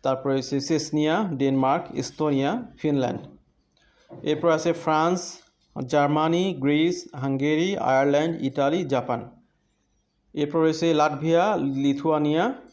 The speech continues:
লুক্সেমবার্গ, মালয়েশিয়া, মাল্টা, মেক্সিকো, নেদারল্যান্ডস।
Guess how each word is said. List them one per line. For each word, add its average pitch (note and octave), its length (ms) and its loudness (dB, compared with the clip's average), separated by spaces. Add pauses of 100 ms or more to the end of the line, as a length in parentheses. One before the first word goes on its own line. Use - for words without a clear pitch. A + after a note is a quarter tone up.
(380)
লুক্সেমবার্গ, E3 720 0
মালয়েশিয়া, D3+ 680 2 (260)
মাল্টা, C#3 600 0
মেক্সিকো, E3 600 -2
নেদারল্যান্ডস। C3+ 680 -2